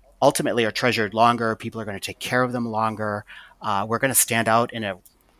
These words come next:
completely oversaturated marketplace,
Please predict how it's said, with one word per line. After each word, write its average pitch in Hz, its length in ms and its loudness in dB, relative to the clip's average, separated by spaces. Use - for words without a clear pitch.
completely 117 520 -2
oversaturated 107 840 -2
marketplace, 104 760 -4